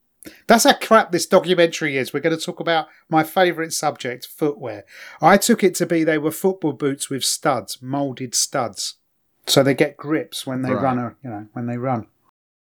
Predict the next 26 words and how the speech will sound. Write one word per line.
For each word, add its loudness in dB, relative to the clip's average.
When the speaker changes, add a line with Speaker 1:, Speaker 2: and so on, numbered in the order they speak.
Speaker 1:
Anyway, 4
why 8
did 8
he 6
buy 6
four 0
Speaker 2:
So 4
Speaker 1:
pairs? 2
What, -2
what's -4
the, -8
what's -6
the -8
point? -4
Speaker 2:
So -6
it -8
goes -2
into, -4
uh, -4
so -4
again, 2
it's -8
Nicodemus 0
and -8
it's, -12
uh, -8